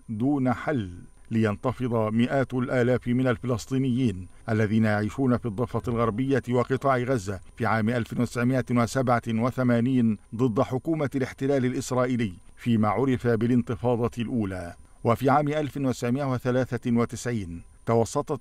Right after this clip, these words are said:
اتفاقيات أوسلو في الصراع، ووضعت إطارا للفلسطينيين ليحكموا أنفسهم في الضفة الغربية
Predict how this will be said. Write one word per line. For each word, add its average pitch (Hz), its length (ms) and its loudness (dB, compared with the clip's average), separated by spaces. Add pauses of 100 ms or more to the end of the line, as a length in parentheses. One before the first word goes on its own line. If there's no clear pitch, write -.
اتفاقيات 127 680 -2
أوسلو 135 480 0
في - 80 -8
الصراع، 120 540 -4 (260)
ووضعت 120 520 2 (120)
إطارا 131 360 2
للفلسطينيين 123 920 -2
ليحكموا 127 680 0
أنفسهم 135 560 0
في 117 100 -2
الضفة 135 460 -2
الغربية 123 500 0